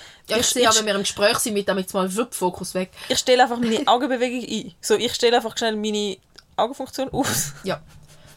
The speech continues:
Speaker 1: Ziliarmuskel. Ähm, ja, spannend, dass das anscheinend nicht alle sollen können. Obwohl, manchmal denke ich, bei diesen Reels, da kannst du mir jetzt nicht angeben.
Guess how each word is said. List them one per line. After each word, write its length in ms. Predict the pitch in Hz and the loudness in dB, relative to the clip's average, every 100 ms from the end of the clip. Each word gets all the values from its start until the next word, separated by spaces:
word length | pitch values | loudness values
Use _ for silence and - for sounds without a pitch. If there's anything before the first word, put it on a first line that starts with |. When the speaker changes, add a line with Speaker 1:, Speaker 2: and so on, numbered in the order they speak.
| - - | -20 -12
Speaker 1:
Ziliarmuskel. 720 | 226 196 185 196 180 - 175 - - - - 202 | -6 -2 -2 -4 -6 -8 -10 -10 -16 -18 -10 -4
Ähm, 280 | 190 190 - - | -2 -2 -8 -2
ja, 200 | 180 185 - - | -2 -2 -10 -18
spannend, 540 | - - 214 202 175 170 - - - - _ - | -6 2 2 2 -2 -6 -14 -20 -20 -20 _ -6
dass 200 | 202 - | -4 -4
das 160 | 190 - | -4 -4
anscheinend 580 | 196 185 233 247 247 | -2 -2 -2 -2 -4
nicht 160 | 202 196 | -4 -2
alle 200 | 180 180 | -2 -2
sollen 260 | 180 180 165 | -4 -6 -8
können. 260 | - 190 | -6 -4
Obwohl, 180 | - 294 349 | 0 2 2
manchmal 480 | 403 466 - - | 2 0 -2 -2
denke 200 | 349 - 294 | -2 -2 -6
ich, 40 | |
bei 80 | 233 | -4
diesen 300 | 269 339 349 | -2 0 2
Reels, 460 | 247 339 453 - - - - - - _ _ | 2 2 0 -4 -8 -20 -20 -20 -20 _ _
da 80 | - | -2
kannst 280 | - 175 170 | 0 2 0
du 40 | |
mir 60 | 180 | -2
jetzt 280 | 170 - | -6 -10
nicht 180 | 175 175 | -6 -6
angeben. 460 | - 170 165 - | -4 -6 -8 -14